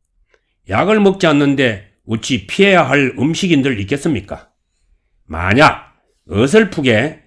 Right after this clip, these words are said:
그따위 처방을 내렸다가는 크게 혼이 날 것입니다. 하지만 돌팔이를 가려내는 데는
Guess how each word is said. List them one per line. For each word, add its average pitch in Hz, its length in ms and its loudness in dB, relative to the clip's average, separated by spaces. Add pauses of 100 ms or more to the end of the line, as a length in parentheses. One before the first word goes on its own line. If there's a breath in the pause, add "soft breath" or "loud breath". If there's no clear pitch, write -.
(160)
그따위 147 420 0
처방을 123 460 -2
내렸다가는 113 760 -2 (480)
크게 202 300 2
혼이 180 320 0
날 92 200 -2
것입니다. 82 600 -12 (720)
하지만 123 840 0 (600 soft breath)
돌팔이를 226 840 0
가려내는 123 640 0
데는 165 420 -2